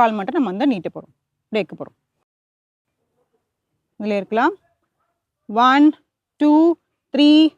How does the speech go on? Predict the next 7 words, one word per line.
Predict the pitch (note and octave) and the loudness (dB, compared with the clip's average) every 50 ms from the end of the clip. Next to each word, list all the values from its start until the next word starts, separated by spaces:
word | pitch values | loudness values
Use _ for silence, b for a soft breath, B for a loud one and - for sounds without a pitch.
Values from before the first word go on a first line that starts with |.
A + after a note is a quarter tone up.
| _ _ _ _ _ _ | _ _ _ _ _ _
ஃபோர், | - C#4 C4+ C#4 D4 C#4 C#4 C#4 _ _ _ _ _ _ _ - | 0 2 2 2 2 0 -2 -4 _ _ _ _ _ _ _ -2
ஃபைவ், | - B3 B3 B3 C4+ C#4 D4 C#4+ - _ _ _ _ _ _ - | 2 2 4 4 4 4 2 0 0 _ _ _ _ _ _ 0
சிக்ஸ், | - D#4 - - _ _ _ _ _ _ _ _ _ - | 0 0 0 0 _ _ _ _ _ _ _ _ _ -4
செவன், | A#3+ A#3 B3 A3+ C#4 C#4+ C#4+ C#4+ C#4+ - _ _ _ _ _ - A3 | -2 0 0 2 2 2 2 2 0 -4 _ _ _ _ _ -4 0
எயிட், | A#3+ C4+ C#4+ C#4+ D4+ B3+ - - _ _ _ _ - A3+ A3+ | 2 2 4 4 2 2 0 -6 _ _ _ _ -16 -10 -6
நைன், | A3+ A#3 A#3+ B3+ B3+ B3+ C4+ C4+ - _ _ _ _ _ _ - | -4 -4 -2 -2 -2 -2 -2 -2 -4 _ _ _ _ _ _ -4
டென். | G#3 F3+ D3+ | -4 -4 -4